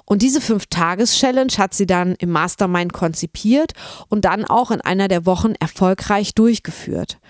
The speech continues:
Mit allem, was dazugehört. Also Newsletter anlegen und Anmeldung bereitstellen, Worksheets machen, live gehen bei Facebook,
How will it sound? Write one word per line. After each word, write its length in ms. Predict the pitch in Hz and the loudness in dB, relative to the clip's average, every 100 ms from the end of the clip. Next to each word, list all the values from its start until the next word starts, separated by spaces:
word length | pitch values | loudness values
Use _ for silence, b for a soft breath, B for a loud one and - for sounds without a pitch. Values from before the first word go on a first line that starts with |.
| B B B | B B B
Mit 180 | 190 - | -4 -2
allem, 300 | - 269 277 | 0 0 2
was 160 | 247 - | 0 0
dazugehört. 800 | 208 - 240 180 156 160 160 - | -2 0 0 0 0 -2 -8 -6
Also 360 | 151 156 165 165 | -2 0 0 2
Newsletter 920 | 180 233 277 - 233 220 220 202 - | 4 4 4 4 2 2 0 0 0
anlegen 720 | 202 208 196 196 185 190 196 | 0 2 4 4 2 0 0
und 320 | - 170 - | -2 -6 -4
Anmeldung 560 | - 202 196 185 185 180 | 0 2 4 4 0 -2
bereitstellen, 960 | 180 160 170 - - 170 160 165 170 175 | -2 -2 -2 -2 -2 -2 0 -2 -2 2
Worksheets 640 | 233 - - 214 190 - | 2 0 -2 -2 -2 -2
machen, 540 | 180 175 - 180 180 180 B B B B B B B - | 0 0 -2 -2 -2 -4 B B B B B B B 0
live 480 | 208 226 254 - | 2 2 0 -4
gehen 640 | - 220 220 214 214 214 214 | 0 2 4 4 2 2 0
bei 160 | 185 180 | 0 0
Facebook, 760 | 226 240 226 - - 196 196 | 0 2 2 0 2 2 2